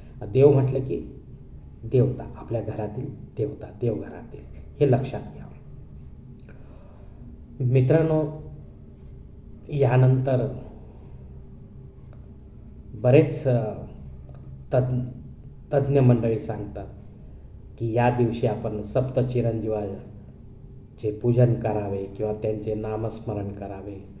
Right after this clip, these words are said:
त्यांना आठवावं. पण मला तर वाटत नाही की असं काही करावं,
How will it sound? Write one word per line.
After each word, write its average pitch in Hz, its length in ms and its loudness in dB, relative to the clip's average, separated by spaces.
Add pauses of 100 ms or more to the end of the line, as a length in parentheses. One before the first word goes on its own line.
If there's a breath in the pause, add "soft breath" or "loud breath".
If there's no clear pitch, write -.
(280 loud breath)
त्यांना 110 240 -2
आठवावं. 101 540 -6 (1200 loud breath)
पण 123 80 2
मला 123 360 8
तर 165 80 6
वाटत 127 420 6
नाही 113 280 -2
की 117 120 0
असं 101 260 -6
काही 107 420 -6
करावं, 98 420 -10